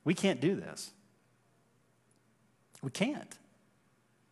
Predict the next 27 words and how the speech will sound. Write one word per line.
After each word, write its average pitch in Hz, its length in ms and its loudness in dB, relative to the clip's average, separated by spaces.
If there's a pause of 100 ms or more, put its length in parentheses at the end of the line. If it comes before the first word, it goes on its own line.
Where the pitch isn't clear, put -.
'Cause 170 140 4
if - 140 0
we're 214 140 6
not 240 220 6
in 202 100 4
community, 175 340 4
and 165 140 4
it - 40 0
takes - 320 4
time. 135 560 4
Listen, 196 220 4
you 170 40 4
don't 247 240 2
start 202 300 6
that 175 140 8
on 151 120 6
day 139 180 4
one, 131 300 2 (280)
<laughs> - 240 -20
right? - 160 0 (760)
"Hey, 262 280 12
Bill, 156 520 12
welcome 190 360 8
to 180 100 4
the 147 80 0
Bible 180 300 10
study. 240 500 6